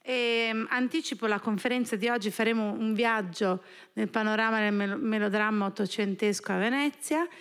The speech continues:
e poi anticipo l'ultima del prossimo martedì diciannove marzo, Francesco Cigolini ci parlerà del sorriso dell'Ottocento,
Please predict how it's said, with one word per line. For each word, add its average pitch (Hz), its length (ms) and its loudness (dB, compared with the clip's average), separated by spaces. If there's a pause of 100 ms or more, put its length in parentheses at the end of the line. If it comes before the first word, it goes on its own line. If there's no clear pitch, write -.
(180)
e 302 140 -6
poi 330 400 0
anticipo 233 600 0
l'ultima 240 560 2
del 190 440 2
prossimo 214 480 -2
martedì 196 520 -2
diciannove 196 600 0
marzo, 254 500 0
Francesco 208 600 0
Cigolini 262 760 2 (560)
ci 233 120 -2
parlerà 226 500 2
del 208 200 2
sorriso 233 480 2
dell'Ottocento, 262 1040 2